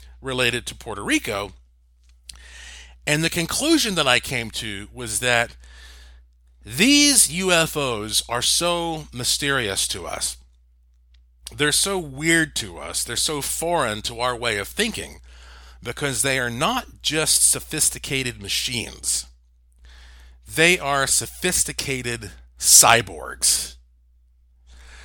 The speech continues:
That these represent a form of life that is not restricted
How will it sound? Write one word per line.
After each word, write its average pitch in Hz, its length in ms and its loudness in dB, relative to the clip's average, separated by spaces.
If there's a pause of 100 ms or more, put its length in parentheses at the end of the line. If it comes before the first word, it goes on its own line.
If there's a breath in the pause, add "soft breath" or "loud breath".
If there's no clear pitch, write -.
(260 loud breath)
That 131 320 4
these 214 800 2 (560)
represent 135 1000 -2 (1120 soft breath)
a 123 100 0
form 170 380 -2
of 113 180 -2
life 107 800 2 (360)
that 139 200 -2
is 117 160 -2
not 147 260 2
restricted 127 840 -4